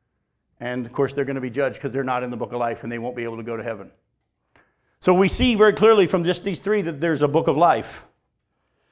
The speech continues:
But some of these references actually describe the book as the Lamb's book of life. Look at Revelation twenty-one. Look at verse twenty-seven.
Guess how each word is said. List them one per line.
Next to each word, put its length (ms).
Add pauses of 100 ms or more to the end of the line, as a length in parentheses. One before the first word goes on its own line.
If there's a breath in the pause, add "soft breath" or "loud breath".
(140)
But 140
some 180
of 60
these 140
references 600
actually 300
describe 440
the 60
book 220
as 180
the 140
Lamb's 540
book 320
of 100
life. 240
Look 140
at 80
Revelation 440
twenty-one. 540
Look 100
at 60
verse 180
twenty-seven. 600